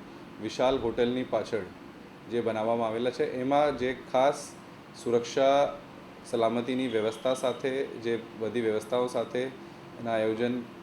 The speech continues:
ત્યાં કરવામાં આવેલા છે. આ સિવાય કોઈ પણ જગ્યા, કોઈ નદી, દરિયા કિનારે અથવા કોઈ પણ તલાવમાં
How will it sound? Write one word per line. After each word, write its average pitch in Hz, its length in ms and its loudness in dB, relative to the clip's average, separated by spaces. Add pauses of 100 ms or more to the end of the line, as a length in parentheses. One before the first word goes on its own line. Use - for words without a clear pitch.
(100)
ત્યાં 113 220 0
કરવામાં 104 440 2
આવેલા 107 320 2
છે. - 400 -8 (240)
આ 135 80 -2
સિવાય 151 500 6 (160)
કોઈ 156 180 6
પણ 160 260 2
જગ્યા, 131 520 2 (600)
કોઈ 127 180 4
નદી, 123 720 0
દરિયા 113 280 4
કિનારે 120 640 2
અથવા 123 480 0
કોઈ 120 280 0
પણ 127 200 -2
તલાવમાં 120 720 2